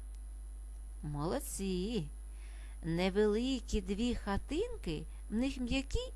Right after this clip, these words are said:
і теплі спинки. По п'ять братиків малих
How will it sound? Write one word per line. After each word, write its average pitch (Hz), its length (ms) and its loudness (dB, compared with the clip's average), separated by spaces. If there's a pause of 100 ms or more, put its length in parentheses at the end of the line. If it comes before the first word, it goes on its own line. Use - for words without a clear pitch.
і 453 100 2
теплі 440 420 2
спинки. 220 760 0 (460)
По 214 100 8
п'ять 165 260 2
братиків 214 800 6
малих 302 480 4